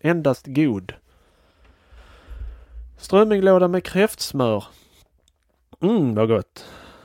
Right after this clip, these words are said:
Strömmingen förberedes som ovan angivits. Den kryddas med lite salt och peppar och lägges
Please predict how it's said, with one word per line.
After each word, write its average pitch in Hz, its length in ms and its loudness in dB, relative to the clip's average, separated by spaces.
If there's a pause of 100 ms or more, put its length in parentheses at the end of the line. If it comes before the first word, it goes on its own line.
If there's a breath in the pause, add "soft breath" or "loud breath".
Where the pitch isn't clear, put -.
(220 loud breath)
Strömmingen 151 540 0
förberedes 131 560 2
som 127 220 -6
ovan 120 380 -2
angivits. 101 720 -8
Den 120 200 -6
kryddas 127 420 0
med 110 120 -8
lite 110 200 -6
salt 120 380 -6
och 120 100 -6
peppar 160 360 -4
och 175 140 -4
lägges 131 400 -4